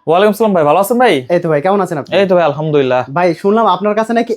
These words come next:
Speaker 2: এক মেশিনে দুইটা তিনটা কাজ করে এমন মেশিন আছে?
Speaker 1: জি, জি ভাই, এই যে উপরে যে মেশিনগুলো দেখতে পাচ্ছেন, আপনি প্রত্যেকটা মেশিন দিয়ে ধান কাটতে পারবেন, ঘাস কাটতে পারবেন, জমি নিড়াতে পারবেন, জমি চাষ করতে পারবেন, even কি আগাছা পরিষ্কার করতে পারবেন।
Speaker 2: এতগুলো কাজ?
Speaker 1: হ্যাঁ, স-,
Speaker 2: একটা
Speaker 1: একটা
Speaker 2: মেশিনে
Speaker 1: মেশিন দিয়ে সব ধরনের কাজ করবেন আপনি।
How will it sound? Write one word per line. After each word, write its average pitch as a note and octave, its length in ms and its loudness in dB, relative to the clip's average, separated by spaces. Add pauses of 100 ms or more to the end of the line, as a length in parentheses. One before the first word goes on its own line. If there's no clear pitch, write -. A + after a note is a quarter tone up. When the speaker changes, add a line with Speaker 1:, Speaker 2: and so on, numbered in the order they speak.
Speaker 2:
এক A3 240 -2
মেশিনে B3 340 2
দুইটা G#3+ 300 2
তিনটা A#3+ 220 0
কাজ A#3 220 -2
করে A#3 160 2
এমন A3 200 2
মেশিন A3+ 240 -2
আছে? A#3 220 -4
Speaker 1:
জি, G3+ 180 2
জি B3 120 4
ভাই, G#3 160 4
এই A3 140 4
যে A3+ 100 4
উপরে A#3 240 2
যে A#3 100 2
মেশিনগুলো A3 480 2
দেখতে F#3+ 300 0
পাচ্ছেন, G3 300 2
আপনি F#3+ 200 0
প্রত্যেকটা A3+ 480 0
মেশিন G3+ 280 0
দিয়ে G3+ 140 4
ধান E3+ 240 -4
কাটতে F#3 240 -2
পারবেন, F#3+ 280 0
ঘাস D#3+ 180 -2
কাটতে F#3 240 -2
পারবেন, F#3 280 2
জমি F3 220 2
নিড়াতে F#3 340 2
পারবেন, F#3 280 2
জমি F3+ 220 0
চাষ G3 220 -2
করতে G#3+ 300 0
পারবেন, A3 320 2
even F3+ 320 0
কি B3 120 -6 (320)
আগাছা G3+ 380 2
পরিষ্কার A#3 380 2
করতে F3+ 220 0
পারবেন। B2+ 320 0
Speaker 2:
এতগুলো C4+ 400 2
কাজ? C#3+ 180 -2 (180)
Speaker 1:
হ্যাঁ, D3+ 200 0
স-, - 100 -8
Speaker 2:
একটা F#3+ 180 2
Speaker 1:
একটা D4 140 2
Speaker 2:
মেশিনে C4+ 280 2
Speaker 1:
মেশিন C4+ 320 2
দিয়ে C4 120 0
সব G#3+ 200 -2
ধরনের G#3 240 0
কাজ F#3+ 160 0
করবেন D3 260 -2
আপনি। B2 220 -8